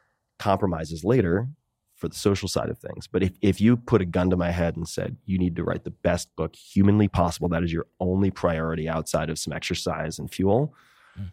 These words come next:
Speaker 1: I would follow the same schedule.
Speaker 2: I know several, um, very successful podcasters, Lex Friedman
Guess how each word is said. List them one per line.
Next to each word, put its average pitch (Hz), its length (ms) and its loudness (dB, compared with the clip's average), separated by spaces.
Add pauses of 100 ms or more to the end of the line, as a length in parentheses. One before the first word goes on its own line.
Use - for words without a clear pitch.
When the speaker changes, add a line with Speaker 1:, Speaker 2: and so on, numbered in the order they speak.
Speaker 1:
I 87 80 2
would 85 160 -2
follow 78 200 0
the 76 60 -6
same - 220 -12
schedule. - 340 -16 (640)
Speaker 2:
I 95 80 0
know 110 160 8
several, 92 600 2 (100)
um, 80 460 -4
very 92 180 2
successful 90 480 0
podcasters, 82 760 2
Lex 87 200 2
Friedman 87 520 4